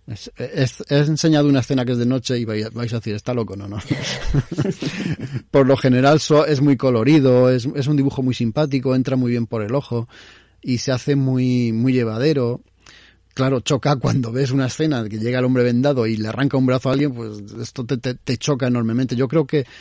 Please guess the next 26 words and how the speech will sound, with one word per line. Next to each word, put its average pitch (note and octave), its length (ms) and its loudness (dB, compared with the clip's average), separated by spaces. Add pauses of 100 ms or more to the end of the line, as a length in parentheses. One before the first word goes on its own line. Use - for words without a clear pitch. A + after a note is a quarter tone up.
eso D3+ 240 0
contribuye C#3+ 520 4
al D3 80 4
impacto B2+ 540 0
que A#2+ 60 -6
supone B2 340 -2
el A#2+ 100 -2
cómic B2+ 280 0
en B2 100 0
algunas A2+ 340 -6
escenas. A2 440 -10 (720)
Yo C3+ 140 2
no E3 120 4
voy C3 200 4
a, A#2+ 180 2
a, A2+ 640 -4
a A#2 40 -8
contar A#2 320 -2
nada A2 220 -2
más, B2+ 240 2
ni A#2 100 0
del A2 160 -4
argumento, B2 640 0
ni B2+ 140 2
de A2+ 160 -2
lo A2 260 -2